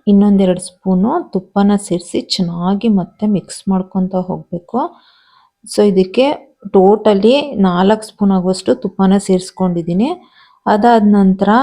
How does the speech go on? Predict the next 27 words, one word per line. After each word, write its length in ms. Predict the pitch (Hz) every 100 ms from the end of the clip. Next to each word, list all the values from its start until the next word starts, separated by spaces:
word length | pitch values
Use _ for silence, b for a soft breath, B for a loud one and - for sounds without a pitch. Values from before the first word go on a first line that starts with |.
| 285 -
ಒಂದ್ 280 | 190 208 262
ಕಪ್ 300 | - 214 - 190
ಆಗುವಷ್ಟು 680 | 180 180 185 185 - 254 311 370 -
ಸಕ್ಕರೆನ 600 | - - - 202 208 208
ಸೇರಿಸಿ 520 | 208 185 180 - - 277 - -
ಚೆನ್ನಾಗಿ 800 | - 190 202 208 202 208 202 262
ಮಿಕ್ಸ್ 320 | 196 185 - 202
ಮಾಡ್ಕೋಬೇಕು. 580 | 196 190 - 185 175 175
ಸಕ್ಕರೆ 360 | 220 - 220
ಕರಗ್ತಾ 480 | 220 220 202 - 214
ಇದ್ದಾಗೆ 360 | 202 180 208 254
ಸ್ವಲ್ಪ 360 | 247 254 247 226
ನೀರ್ 260 | 208 214
ಬಿಟ್ಟಂಗಾಗುತ್ತೆ, 760 | 196 202 196 190 180 175 185 247 320
ಮತ್ತೆ 320 | 208 208 247
ಚೆನ್ನಾಗಿ 520 | 247 202 190 190 190 415 311
ಮಿಕ್ಸ್ 240 | 185 - 196
ಮಾಡ್ಕೊಂತ 420 | 190 185 190 190
ಹೋಗ್ಬೇಕು. 520 | 185 180 175 180 262 277
ಇದು 220 | 208 240
ತಳ 300 | 254 208 185 196
ಹತ್ತದಂಗೆ 600 | 208 208 208 196 196 220
ಮಿಕ್ಸ್ 360 | 214 202 - -
ಮಾಡ್ಕೊಳ್ಳೋದು 540 | 214 208 214 214 196 180
ಒಂದ್ 200 | 180 185
ಜಾಸ್ತಿ 440 | 202 190 - 208
ಕೆಲ್ಸ 360 | 202 196 185